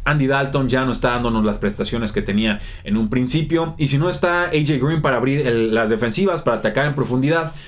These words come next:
eso nos deja a Joe Mixon en el backfield. Creo que va a tener una tarde muy complicada contra esta buena defensiva de los Baltimore, eh, Ravens. Está bien difícil, está salvaje intentar predecir este partido, eh, sobre todo por la falta de información que tenemos, pero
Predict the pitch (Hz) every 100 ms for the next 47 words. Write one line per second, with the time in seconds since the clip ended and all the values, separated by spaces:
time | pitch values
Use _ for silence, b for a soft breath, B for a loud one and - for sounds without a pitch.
0 | B B - 160 165 180 151 170 175 139
1 | 160 160 180 - 143 131 131 170 180 165
2 | 160 - 147 151 147 143 139 143 147 139
3 | 135 131 127 139 139 110 107 123 120 107
4 | B B - 120 107 117 - 120 117 104
5 | 127 123 107 104 104 117 110 B B -
6 | 104 107 104 101 - 107 120 120 117 113
7 | 107 104 B B B 104 107 110 156 151
8 | 127 104 - - - - _ _ - -
9 | 127 151 147 123 151 151 127 143 - 117
10 | 110 131 - 113 107 101 113 117 101 123
11 | 120 - 135 127 180 185 202 B B B
12 | - 98 98 123 107 143 135 110 139 131
13 | 131 107 110 107 120 135 139 147 156 147
14 | - 143 165